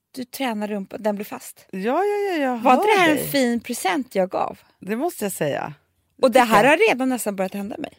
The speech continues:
Speaker 2: Nej.
Speaker 1: Jo, för nu har jag tänkt så många gånger på spänna rumpan, spänna rumpan, spänna rumpan.
Speaker 2: Ja.
Speaker 1: Att min hjärna börjar tro.
Speaker 2: Mhm. Ja, men det är väldigt bra ju.
Speaker 1: Mm.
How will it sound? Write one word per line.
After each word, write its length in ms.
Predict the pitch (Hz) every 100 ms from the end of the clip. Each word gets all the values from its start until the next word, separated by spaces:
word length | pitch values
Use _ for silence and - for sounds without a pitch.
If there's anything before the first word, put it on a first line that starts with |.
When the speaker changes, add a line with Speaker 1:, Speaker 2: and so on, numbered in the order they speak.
| _ _ _ _
Speaker 2:
Nej. 560 | - 185 311 392 - 156 _
Speaker 1:
Jo, 160 | 233
för 120 | 214 214
nu 80 | 277
har 100 | 415
jag 120 | 277
tänkt 420 | 330 330 - 277
så 60 | 233
många 200 | 208 190
gånger 240 | 185 175
på 220 | - 165 -
spänna 300 | - 160 156
rumpan, 480 | 160 143 - 311
spänna 260 | 330 208 170
rumpan, 480 | 170 151 151 - 262
spänna 300 | - 196 160
rumpan. 460 | 156 151 - 247 262 _ _ _ -
Speaker 2:
Ja. 300 | 170 165 202 220
Speaker 1:
Att 240 | 233 -
min 220 | 220 202
hjärna 320 | 196 196 175
börjar 180 | 170 165
tro. 240 | 160 - - _ _ _ _ _ _ _ 151 143 _ _ _
Speaker 2:
Mhm. 460 | 156 202 302 170 - 180 _ _ _ _ _ _
Ja, 100 | -
men 140 | 180 156
det 80 | 170
är 40 |
väldigt 320 | 226 254 160
bra 220 | - 302
ju. 120 | 185 143 _ -
Speaker 1:
Mm. 160 | 226